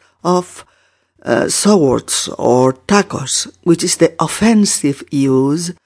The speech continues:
that is made of them in order to insult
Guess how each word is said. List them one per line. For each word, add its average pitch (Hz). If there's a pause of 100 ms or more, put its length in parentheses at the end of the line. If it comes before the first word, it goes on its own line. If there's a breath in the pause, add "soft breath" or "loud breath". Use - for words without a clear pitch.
(340)
that 156
is 151
made 175
of -
them 151 (120)
in 170
order 151
to 170
insult 156